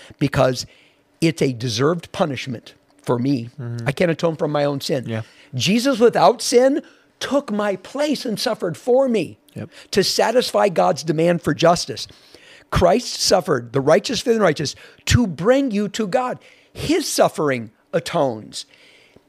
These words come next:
Speaker 1: His suffering is what brings me to God. So the notion that I play any role in my own suffering to purify or atone my sins is a heresy. It's just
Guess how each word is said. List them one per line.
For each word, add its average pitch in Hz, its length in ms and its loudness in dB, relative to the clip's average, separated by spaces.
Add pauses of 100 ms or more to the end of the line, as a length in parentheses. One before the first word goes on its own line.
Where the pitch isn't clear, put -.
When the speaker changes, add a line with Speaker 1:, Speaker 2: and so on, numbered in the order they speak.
Speaker 1:
His 311 360 2
suffering 156 720 0 (640)
is 202 220 2
what 165 400 0
brings 190 600 0
me 180 160 -4
to 147 100 -2
God. 117 460 -4 (420)
So - 240 2
the 175 180 0
notion 170 680 0
that 160 240 0
I 196 220 0
play 170 420 -2 (160)
any 254 440 2
role 147 680 4
in 156 140 0
my 147 220 2 (100)
own 233 260 4
suffering 202 580 0
to 147 80 0
purify 220 600 2
or 185 140 2
atone 185 440 -2
my 165 160 0
sins 170 560 0 (720)
is 185 240 2
a 139 300 -2
heresy. 220 1000 0 (580)
It's 202 240 0
just 220 560 -2